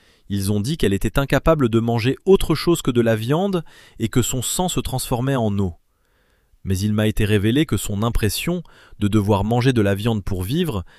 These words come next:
n'était pas la bonne. Il m'a été indiqué qu'elle se plaçait mentalement dans une situation dans laquelle elle ne devrait pas être.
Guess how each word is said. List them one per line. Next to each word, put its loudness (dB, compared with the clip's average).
n'était -2
pas 0
la 2
bonne. 0
Il 0
m'a 2
été 2
indiqué 0
qu'elle 0
se -4
plaçait 0
mentalement 0
dans 2
une -2
situation 0
dans 0
laquelle 0
elle 0
ne 0
devrait 0
pas 0
être. -8